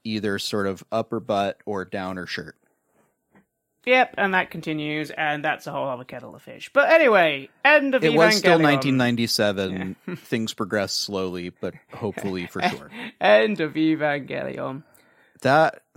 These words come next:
Speaker 1: was such a visual spectacle.
Speaker 2: Mm-hmm.
Speaker 1: That was such a vi-, that was, like, eye candy in the sense of it was,
Speaker 2: Mm.
Speaker 1: I, I don't mean eye candy in terms of, like, sexual stuff,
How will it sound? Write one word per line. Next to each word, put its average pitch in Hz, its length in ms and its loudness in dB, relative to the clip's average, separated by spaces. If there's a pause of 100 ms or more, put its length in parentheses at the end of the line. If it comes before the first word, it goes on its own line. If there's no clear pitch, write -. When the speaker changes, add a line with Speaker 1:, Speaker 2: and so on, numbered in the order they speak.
(200)
Speaker 1:
was 113 260 -4
such - 480 -2
a 131 60 2
visual 110 580 -4
spectacle. - 640 -8 (640)
Speaker 2:
Mm-hmm. 151 380 -10 (840)
Speaker 1:
That 117 160 0
was 107 100 -4
such - 540 -2
a 123 80 -10
vi-, 98 320 -12
that 127 240 0
was, 113 180 -2
like, 104 260 -2
eye 101 200 -4
candy 98 640 -8 (420)
in 110 140 -8
the 104 100 -8
sense 101 320 -6
of 98 100 -6
it 82 120 -8
was, 95 180 -10
Speaker 2:
Mm. 139 80 -14
Speaker 1:
I, 117 220 -2
I - 40 4
don't 151 120 2
mean 143 100 2
eye 123 100 2
candy 113 300 -2
in 101 120 -4
terms 98 280 -6
of, 90 120 -14
like, 87 260 -6
sexual 101 380 -6
stuff, - 360 -4